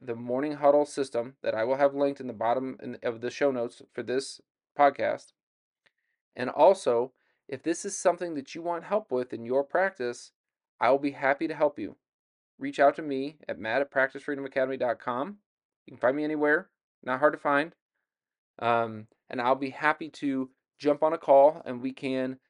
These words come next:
sit and, uh, discuss what's going right in your office, what's not going well in your office. Maybe systems are the answer. Um,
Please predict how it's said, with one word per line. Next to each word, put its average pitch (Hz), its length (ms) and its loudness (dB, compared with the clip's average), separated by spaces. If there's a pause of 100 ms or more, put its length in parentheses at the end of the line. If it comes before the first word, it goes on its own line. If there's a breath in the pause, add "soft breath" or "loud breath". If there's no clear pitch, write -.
(120)
sit 156 380 -4
and, 131 380 -2
uh, 123 220 4
discuss 127 640 0
what's 139 200 0
going 156 220 -2
right 139 220 -2
in 139 80 -6
your 135 140 -6
office, 131 460 -8 (480)
what's 107 340 -8
not 139 220 -4
going 135 200 -2
well 127 180 -4
in 123 60 -8
your 117 140 -6
office. 113 500 -10 (320)
Maybe 113 300 -8
systems 143 460 -8
are 143 80 0
the 139 220 -6
answer. 131 420 -8 (1000)
Um, 113 480 -8